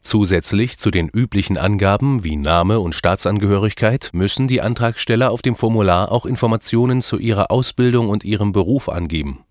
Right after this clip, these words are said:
Außerdem müssen sie Angaben zu ihrem Strafregister und zu früheren Reisen in Kriegs- oder Konfliktgebiete machen.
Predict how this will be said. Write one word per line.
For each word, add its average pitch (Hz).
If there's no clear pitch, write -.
Außerdem 80
müssen 85
sie 87
Angaben 98
zu -
ihrem 95
Strafregister 98
und 131
zu -
früheren 117
Reisen 87
in 73
Kriegs- -
oder 87
Konfliktgebiete 90
machen. 82